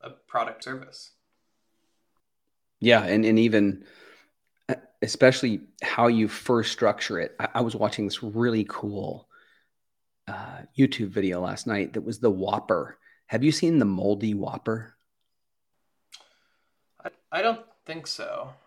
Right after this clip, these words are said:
Speaker 1: May-,
Speaker 2: Okay.
Speaker 1: maybe. It sounds familiar. I, I feel like I've seen a video of, like, a Whopper, uh, like, getting moldy, but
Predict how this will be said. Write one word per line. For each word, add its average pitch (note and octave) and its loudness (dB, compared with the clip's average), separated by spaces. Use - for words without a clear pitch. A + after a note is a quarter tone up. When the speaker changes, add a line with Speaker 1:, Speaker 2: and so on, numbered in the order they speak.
Speaker 1:
May-, F3+ -6
Speaker 2:
Okay. - -20
Speaker 1:
maybe. D3+ -8
It F3 -6
sounds A3 0
familiar. B2+ -8
I, C3 -8
I C3 -10
feel G#3 -2
like E3 2
I've C3+ -2
seen D3+ -6
a C3 -10
video C#3+ -2
of, C#3 -6
like, C3+ -6
a C#3 -4
Whopper, C3+ -4
uh, A#2+ -6
like, - -14
getting B2+ -10
moldy, B2+ -8
but - -12